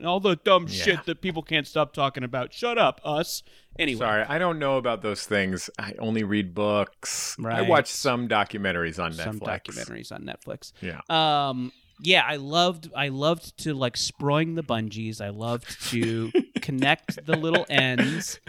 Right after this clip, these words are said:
Speaker 2: Sproing the bungees, that was a great, that was a, like, a sort of spiritual sequel to Empire Records.
Speaker 1: <laughs> Yeah,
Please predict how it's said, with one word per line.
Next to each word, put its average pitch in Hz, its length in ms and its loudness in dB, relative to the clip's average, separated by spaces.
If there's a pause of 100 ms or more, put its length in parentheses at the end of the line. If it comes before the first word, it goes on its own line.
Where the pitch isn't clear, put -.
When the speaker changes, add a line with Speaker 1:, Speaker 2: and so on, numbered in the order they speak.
Speaker 2:
Sproing 214 640 -2
the 185 60 0
bungees, 143 520 2 (100)
that 175 160 0
was 214 200 4
a 160 80 -2
great, 135 300 2
that 170 100 2
was 202 200 0 (220)
a, 139 120 2
like, 139 280 2
a 117 80 4
sort 127 300 0
of 107 100 2
spiritual 120 640 0
sequel 117 380 0
to 107 140 4
Empire 110 400 0
Records. 117 520 0 (640)
Speaker 1:
<laughs> 190 440 2
Yeah, 180 220 0